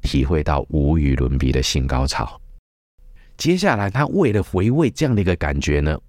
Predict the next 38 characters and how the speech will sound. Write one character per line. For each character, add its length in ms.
无 220
所 260
不 120
用 180
其 220
极 180
的 200
溜 440
回 380
尸 360
体 200
的 120
旁 260
边， 280
甚 180
至 80
最 180
后 120
选 180
择 100
把 180
头 240
割 180
下 280
来， 200
身 320
体 160
呢 160
藏 360
在 180
那 120
个 100
水 260
塔 140
的 100
下 140
面， 200
头 340